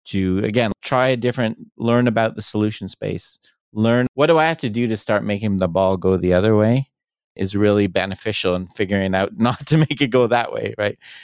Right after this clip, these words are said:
Again, not really on a conscious level. But yeah, you know, the landing in sand I was talking about when, with your feet, again, we're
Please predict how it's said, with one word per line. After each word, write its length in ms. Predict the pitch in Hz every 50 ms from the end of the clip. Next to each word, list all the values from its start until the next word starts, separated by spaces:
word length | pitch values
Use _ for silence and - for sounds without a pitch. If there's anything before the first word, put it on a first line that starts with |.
| - _ -
Again, 340 | 104 98 107 117 110 104 101
not 180 | 104 107 101 -
really 180 | 101 101 98
on 100 | 92 92 90
a 60 | 87
conscious 500 | - - - 98 95 95 - 98 - -
level. 400 | 95 90 - - - - 104 - _ -
But 160 | 101 107 -
yeah, 220 | - 156 151 110 90 _ _ - - - _ -
you 120 | - 120
know, 80 | 117 117
the 180 | 104 107 107 104 - - - -
landing 400 | 113 117 117 117 117 117 113 110
in 80 | 107 98
sand 540 | - - - 107 104 107 107 104 104 104 101
I 60 | 101
was 140 | 101 101 -
talking 340 | - - 107 98 - - 101
about 380 | 101 92 92 92 95 95 - -
when, 200 | 117 110 110 - - _ -
with 140 | - 98 92
your 80 | 98 90
feet, 340 | - - 98 95 101 110
again, 240 | 92 90 98 95 92
we're 200 | 92 92 90 87